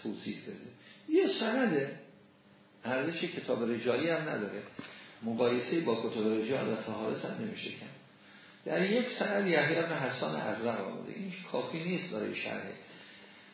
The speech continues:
به قولشون با سی و یک مورد که فقط در کتب اربعه یحیی الازرق آمده. بعد در صفحه شصت متعرض یحیی بن عبدالرحمن الازرق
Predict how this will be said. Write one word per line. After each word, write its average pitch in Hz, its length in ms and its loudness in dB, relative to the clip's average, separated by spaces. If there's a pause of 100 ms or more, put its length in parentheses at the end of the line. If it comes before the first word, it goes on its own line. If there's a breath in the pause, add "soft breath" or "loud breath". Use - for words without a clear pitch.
(600 loud breath)
به 151 100 4
قولشون 139 520 4
با - 220 2
سی 127 420 0
و 143 40 6
یک 139 120 2
مورد 127 360 4
که - 120 0 (1500)
فقط 131 260 0
در 110 200 0
کتب 127 300 2
اربعه 113 540 2
یحیی 107 260 -2
الازرق 95 440 -6
آمده. 107 160 -14 (2500 loud breath)
بعد 196 380 8
در 143 280 10
صفحه 147 400 4
شصت 185 540 6
متعرض 131 520 0
یحیی 131 520 4
بن 156 140 -4
عبدالرحمن 110 680 0
الازرق 120 640 -2